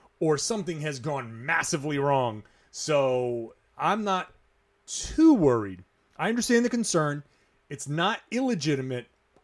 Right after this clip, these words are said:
I'm not too worried. Next, at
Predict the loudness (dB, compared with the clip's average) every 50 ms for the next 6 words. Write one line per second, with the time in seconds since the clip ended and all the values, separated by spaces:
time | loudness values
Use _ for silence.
0 | _ -8 -8 -6 -6 -6 -6 -6 -6 -8 -12 _ _ _ _ _ -12 -6 -4 -2
1 | -2 -2 -2 -4 -4 -6 -12 -18 -20 _ _ _ _ _ _ _ _ _ _ _
2 | _ _ _ -20 _ _ _ _ _ _ _ _ _ _ -2 -2 -2 -2 -4 -8
3 | -10 -10 -12 -16 _ _ _ -2 -2 -2 -2